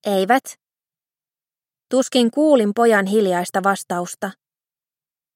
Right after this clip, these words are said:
"Nyt taitavat silti haamujutut riittää", minä sanoin. "Okei", Karen vastasi. Hänen äänensävynsä vihjasi, että olin typerä, kun en kerännyt varustuksekseni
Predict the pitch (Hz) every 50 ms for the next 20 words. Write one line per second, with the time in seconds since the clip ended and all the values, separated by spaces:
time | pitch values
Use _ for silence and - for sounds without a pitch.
0 | _ _ _ _ _ _ _ _ - 330 392 381 - _ - 311 302 294 277 247
1 | 262 254 - - 262 247 226 240 220 - 247 254 247 233 214 190 180 170 175 -
2 | 175 180 - - 208 190 180 180 - _ _ - 202 202 202 202 - _ _ _
3 | _ _ _ 180 175 180 185 185 - 208 190 190 185 185 185 190 202 202 - _
4 | _ _ _ _ _ _ _ _ _ _ _ _ _ _ _ _ _ _ _ _
5 | 233 262 - - 240 226 214 214 214 220 220 - _ _ _ _ _ _ _ -
6 | 190 180 175 175 170 170 170 175 170 - - - 185 - - 202 190 - _ _
7 | _ _ _ _ _ _ _ _ _ _ _ _ _ _ _ _ - 220 220 214
8 | 214 208 214 - 214 226 240 240 233 214 208 202 - 208 196 196 208 190 - -
9 | 202 190 190 240 247 - 226 196 180 - 202 190 - _ _ _ 202 202 - -
10 | 208 202 202 208 208 208 - - 262 269 - 240 214 185 180 175 - _ _ _
11 | _ _ _ - 202 202 196 196 - - 202 202 202 190 185 185 185 - 190 208
12 | 208 208 202 185 - - 180 - - - 185 - - 196 185 190